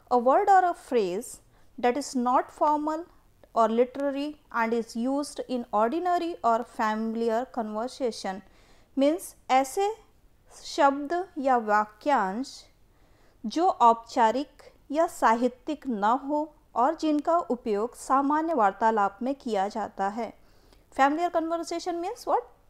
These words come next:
जनरल कन्वर्सेशन मीन्स सामान्य वार्तालाप, बोलचाल की भाषा। तो जो ऐसे वर्ड जो फॉर्मल नहीं है, जो लिटरेरी नहीं है और उनका प्रयोग हम सामान्य बोलचाल की भाषा में करते हैं। ओके,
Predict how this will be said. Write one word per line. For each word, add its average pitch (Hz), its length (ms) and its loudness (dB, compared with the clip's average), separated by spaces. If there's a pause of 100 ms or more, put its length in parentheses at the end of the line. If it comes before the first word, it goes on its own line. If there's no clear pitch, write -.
(480)
जनरल 320 380 4
कन्वर्सेशन 196 720 -2
मीन्स 269 220 -4
सामान्य 320 480 0
वार्तालाप, 190 540 -2 (200)
बोलचाल 320 480 0
की 247 140 -10
भाषा। 185 440 -10 (540)
तो 302 80 -2
जो 294 320 -2 (100)
ऐसे 254 280 -2
वर्ड 349 260 0
जो 311 160 -6 (140)
फॉर्मल 254 380 2
नहीं 269 340 -2
है, 311 140 -4
जो 254 120 2
लिटरेरी 226 460 -4
नहीं 269 300 -4
है 311 120 -4
और 233 220 -4
उनका 311 420 -2 (400)
प्रयोग 269 320 4
हम 320 160 -2
सामान्य 277 640 -2 (100)
बोलचाल 294 440 4
की 302 100 -6
भाषा 233 340 -2
में 277 120 -4
करते 202 360 -2
हैं। 196 280 -10 (400)
ओके, 311 240 -6